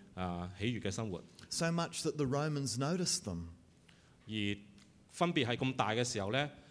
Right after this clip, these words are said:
Speaker 1: 啊，所以嗰啲嘅，誒，羅馬人呢，都係，啊，察覺得到嘅。
Speaker 2: Paul said, "Rejoice with those who mourn." Sorry, "Rejoice with those who rejoice, mourn with those who wa-, mourn." This is not just for other Christians, but for neighbours and non-Christians.
Speaker 1: 啊，保羅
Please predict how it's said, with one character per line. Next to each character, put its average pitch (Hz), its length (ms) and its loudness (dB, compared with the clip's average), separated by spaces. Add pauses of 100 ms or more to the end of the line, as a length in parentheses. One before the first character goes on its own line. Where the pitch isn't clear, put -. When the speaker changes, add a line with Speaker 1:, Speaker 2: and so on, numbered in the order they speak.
(120)
Speaker 1:
啊， 104 220 0
所 123 260 2
以 127 160 0
嗰 131 100 2
啲 143 120 0
嘅， 113 300 2 (240)
誒， 104 140 2
羅 92 180 2
馬 95 180 4
人 87 120 0
呢， 117 220 0
都 139 80 2
係， 95 280 0 (160)
啊， 90 340 -4 (160)
察 - 180 2
覺 110 120 2
得 110 120 4
到 90 100 2
嘅。 82 140 -2 (480)
Speaker 2:
Paul 175 180 8
said, 165 280 4
"Rejoice 160 480 2
with 151 120 2
those 147 340 2
who 151 100 2
mourn." 139 520 2 (760)
Sorry, 143 220 4
"Rejoice 156 480 4
with 151 100 0
those 143 280 2
who 139 80 0
rejoice, 139 500 4
mourn 151 300 6
with 143 160 4
those 135 280 4
who 131 120 2
wa-, 147 360 2
mourn." 139 380 6
This 143 180 2
is 143 140 0
not 147 220 0
just 139 260 0
for 143 100 4
other 127 180 2
Christians, 139 520 -4
but 113 220 -4
for 131 100 4
neighbours 123 500 2
and 127 120 4
non-Christians. 127 960 -4 (480)
Speaker 1:
啊， 110 180 4
保 131 160 4
羅 120 180 8